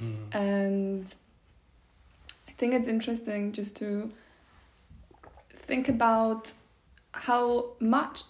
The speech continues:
Speaker 2: but also how little it takes to trust God and let him steer your life into the direction that <clears throat> he knows is best for us. So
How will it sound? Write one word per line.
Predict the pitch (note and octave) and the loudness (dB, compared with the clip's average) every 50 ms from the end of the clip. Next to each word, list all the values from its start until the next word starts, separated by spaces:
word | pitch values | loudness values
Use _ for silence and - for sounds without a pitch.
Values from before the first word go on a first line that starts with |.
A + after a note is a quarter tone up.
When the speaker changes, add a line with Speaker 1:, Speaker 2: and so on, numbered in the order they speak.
| - _ _ | -18 _ _
Speaker 2:
but | - A3+ A3+ | 0 2 2
also | A#3+ A#3+ A#3+ - A#3+ A#3 | 2 0 0 -2 -2 0
how | A#3 A#3 A3 | 0 0 -2
little | G#3+ G#3+ A#3+ C#4 C#4 C#4+ B3+ - - | 0 0 0 0 2 0 0 0 -2
it | G3+ G3+ - | -4 -6 -10
takes | - - A#3 G#3+ G#3 A3+ - - - - - - _ _ _ _ _ _ - | -6 -4 -4 -4 -4 -4 -8 -14 -14 -16 -18 -20 _ _ _ _ _ _ -4
to | - A#3 G#3+ A3 | 0 0 0 0
trust | G#3+ - - - A#3 A3 G#3+ G#3 G#3 - - - - - - - - - - - | -2 -8 -6 -2 0 0 0 -2 -4 -8 -14 -20 -20 -20 -20 -20 -20 -14 -2 4
God | A#3 A3 G#3+ G#3+ G#3 G#3 G#3 G3+ G3+ - - _ - - - _ - - - _ _ _ _ _ _ _ _ _ _ - - _ _ _ - | 6 6 8 6 6 4 0 -2 -6 -12 -18 _ -20 -20 -20 _ -20 -20 -20 _ _ _ _ _ _ _ _ _ _ -20 -20 _ _ _ 0
and | G#3+ G#3 G3+ G3+ | 0 2 2 4
let | G3+ G#3 G#3 - - | 2 2 0 -2 -8
him | - G#3+ G3+ G3+ G3+ G3+ G3+ G3+ G3+ - - - - - - - - | -6 -4 -2 0 0 0 0 -2 -4 -10 -18 -20 -20 -20 -20 -20 -16
steer | - - - - - G#3+ G#3+ G#3 G#3 G#3 G3+ G3+ - | -14 -14 -8 -6 -4 0 0 2 0 0 -2 -4 -6
your | - G#3+ G#3 G3+ | -2 2 2 4
life | G3+ G3+ G3+ G3 G3 | 4 4 2 2 0
into | - G3+ G3+ - G#3+ | 0 -2 -2 -2 -4
the | G3 G3 | -4 -2
direction | F#3+ G3+ G3 G3+ G3 G3 - - - G3 F#3+ F#3+ | 0 0 2 2 0 -2 -2 -6 -6 -4 -4 -4
that | F#3+ F#3+ - - - - - - - E3+ E3 D3 D#3 C#3+ | -4 -6 -6 -10 -16 -20 -18 -12 -10 -8 -2 0 0 0
<clears throat> | A#2+ - - - - - - - | 0 -4 -8 -16 -20 -20 -18 -18
he | - - - A3+ | -10 -2 0 0
knows | G#3+ G#3 G3+ G3+ G3 G3 | 2 4 2 2 2 0
is | G3 F#3+ | -2 -6
best | - - G3 F#3+ F#3 F#3 - | -4 -4 -4 -4 -4 -8 -12
for | - - - | -12 -12 -10
us. | - - - - - - - - - - - - - - - - - - - - _ | -8 -6 -6 -8 -8 -10 -12 -14 -20 -20 -20 -20 -20 -20 -20 -20 -20 -20 -20 -20 _
So | - - A#3 G#3+ G#3 G#3 | -2 2 2 2 2 0